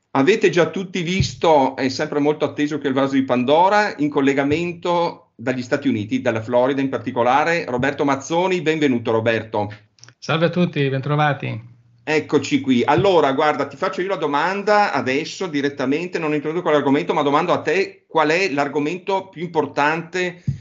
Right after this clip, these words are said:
Speaker 1: in questo momento, la tematica, eh, più importante negli Stati Uniti.
Speaker 2: Beh, direi in questo momento sicuramente l'indagine su Donald Trump. Eh, l-,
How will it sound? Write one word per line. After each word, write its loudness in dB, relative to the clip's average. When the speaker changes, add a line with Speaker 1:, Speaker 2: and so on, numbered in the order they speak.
Speaker 1:
in 2
questo 0
momento, 2
la 2
tematica, 0
eh, -2
più -8
importante -6
negli -2
Stati -8
Uniti. -6
Speaker 2:
Beh, -4
direi -2
in -8
questo -4
momento 0
sicuramente -2
l'indagine 0
su -10
Donald -6
Trump. -8
Eh, -6
l-, -12